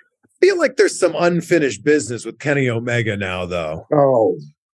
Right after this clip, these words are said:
Speaker 2: <laughs> there's, there's a lot of unfinished business. We never got our rematch, you know what I'm saying? So, hey, my, no ma-, I know that forbidden door's still open. Your boy Cass just had a world title shot at Impact against Josh.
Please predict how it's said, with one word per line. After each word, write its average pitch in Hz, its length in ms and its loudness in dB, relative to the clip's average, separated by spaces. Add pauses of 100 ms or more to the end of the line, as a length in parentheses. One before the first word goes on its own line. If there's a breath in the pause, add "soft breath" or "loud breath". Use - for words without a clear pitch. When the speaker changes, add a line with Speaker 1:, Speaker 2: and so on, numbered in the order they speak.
(160)
Speaker 2:
<laughs> - 220 -14
there's, 175 760 0
there's 143 300 0
a 117 100 -6
lot 131 300 -4
of 120 100 -8
unfinished 110 640 -2
business. 98 500 -2 (380 loud breath)
We 147 400 6
never 139 320 2
got 143 240 0
our 147 160 4
rematch, 139 640 0
you 127 80 -2
know 123 120 0
what 117 140 0
I'm 117 100 -2
saying? 120 360 4
So, 110 320 0 (280 loud breath)
hey, 104 300 -2 (220 loud breath)
my, 113 180 0
no 139 240 0
ma-, 139 120 0
I 131 180 0
know 151 160 4
that 156 200 0
forbidden 160 400 0
door's 156 300 2
still 180 260 2
open. 151 420 2
Your 147 120 2
boy 156 300 2
Cass 175 500 0
just 156 260 -2
had 156 220 2
a 151 80 2
world 156 340 2
title 147 320 2
shot 135 360 2
at 127 160 2
Impact 127 540 2
against 120 380 0
Josh. 123 520 2